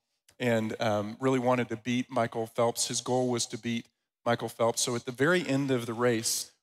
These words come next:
uh, where is Leclos looking? He's, he's looking at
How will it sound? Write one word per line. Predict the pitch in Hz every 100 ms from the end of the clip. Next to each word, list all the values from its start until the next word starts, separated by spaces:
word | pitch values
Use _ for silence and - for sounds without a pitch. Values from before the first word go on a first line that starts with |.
| _ -
uh, | 110
where | - 120 151
is | 165 -
Leclos | 127 - 123 120 - - _ -
looking? | 120 - 104 - _ _ _ _ _ _ _ _ _ _ _ _
He's, | 127 - -
he's | 123
looking | 143 156 143
at | 117